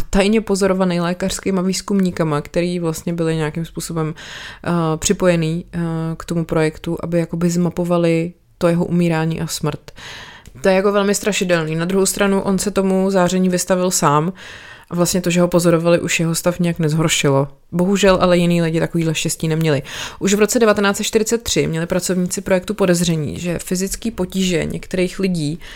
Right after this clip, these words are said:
který tam u toho jsou, souvisí s jejich prací. V případě jedné pracovnice,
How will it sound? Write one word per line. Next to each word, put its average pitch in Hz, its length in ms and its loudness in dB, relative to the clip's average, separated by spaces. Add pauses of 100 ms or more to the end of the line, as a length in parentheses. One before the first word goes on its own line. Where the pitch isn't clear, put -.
(220)
který 175 520 -2 (180)
tam 175 220 0
u 139 60 -6
toho 180 240 0
jsou, 170 400 2 (160)
souvisí 269 580 8
s 247 40 2
jejich 240 180 4
prací. - 420 -2
V - 40 -18
případě 226 380 2
jedné 220 280 6
pracovnice, 175 840 0